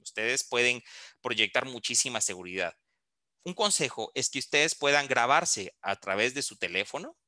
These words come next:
pongan su teléfono en algún lado, ponen la, la cámara de selfies y ustedes comienzan a grabarse su speech, un speech que ustedes hayan tomado la decisión de,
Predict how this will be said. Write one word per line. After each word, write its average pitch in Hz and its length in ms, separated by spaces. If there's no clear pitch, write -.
pongan 131 360
su 139 140
teléfono 120 380
en 135 60
algún 123 300
lado, 160 440
ponen 117 280
la, 90 240
la 98 200
cámara 120 240
de 104 60
selfies 139 420
y 135 140
ustedes 143 640
comienzan 170 360
a 175 40
grabarse 143 460
su 139 80
speech, - 440
un 135 140
speech - 280
que - 80
ustedes 123 320
hayan 120 200
tomado 101 280
la 113 80
decisión 104 400
de, 107 180